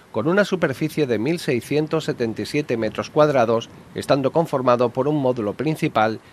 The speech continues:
y tres módulos perpendiculares en tres plantas de altura y cubierta. García Pelayo ha señalado estar comprometida con la elaboración de un plan municipal para la salud mental que fomente la coordinación interinstitucional a favor de la inclusión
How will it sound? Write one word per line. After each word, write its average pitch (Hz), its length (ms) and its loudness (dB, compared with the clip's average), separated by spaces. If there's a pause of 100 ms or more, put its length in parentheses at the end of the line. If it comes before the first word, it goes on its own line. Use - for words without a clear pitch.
(120)
y 131 100 -2
tres 165 320 -2
módulos 143 540 0
perpendiculares 123 1040 0
en 92 160 -4
tres 151 260 -2
plantas 113 480 -2
de 98 140 -4
altura 135 400 -2
y 131 60 -2
cubierta. 92 600 -6 (640)
García 127 320 2
Pelayo 127 360 2
ha - 20 4
señalado 131 640 2
estar 127 320 0
comprometida 123 800 0
con 101 140 -2
la 101 100 2
elaboración 104 580 0
de 120 60 2
un 107 120 -2
plan 160 220 6
municipal 147 640 0
para 98 220 -2
la 92 100 -2
salud 113 380 -4
mental 117 520 0 (320)
que 170 120 -2
fomente 143 440 0
la 123 140 2
coordinación 101 720 0 (140)
interinstitucional 135 1200 0 (240)
a 104 100 0
favor 120 300 0
de 139 100 -2
la 127 80 2
inclusión 143 600 0